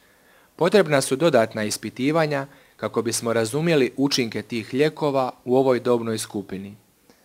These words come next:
Ta ispitivanja trebala bi trajati najmanje deset godina i trebala bi usporediti različite skupine lijekova prvog izbora,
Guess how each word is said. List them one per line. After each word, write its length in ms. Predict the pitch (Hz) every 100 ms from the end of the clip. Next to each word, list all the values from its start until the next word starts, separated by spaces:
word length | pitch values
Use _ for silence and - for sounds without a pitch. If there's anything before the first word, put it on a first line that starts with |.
| _ -
Ta 140 | 147
ispitivanja 920 | 135 - 113 113 123 156 156 147 135 -
trebala 380 | 131 143 143 117
bi 120 | 113
trajati 440 | 143 151 127 -
najmanje 460 | 123 151 139 127 113
deset 400 | 123 113 101 -
godina 560 | 135 151 160 160 151 151 - _ _ -
i 80 |
trebala 440 | 107 131 160 180 151
bi 140 | 127
usporediti 640 | 117 - 113 131 147 135 110
različite 560 | 123 151 147 135 113
skupine 500 | 110 - 135 113 104
lijekova 520 | 117 147 143 143 123
prvog 440 | 107 123 131 127 107
izbora, 500 | 107 101 101 104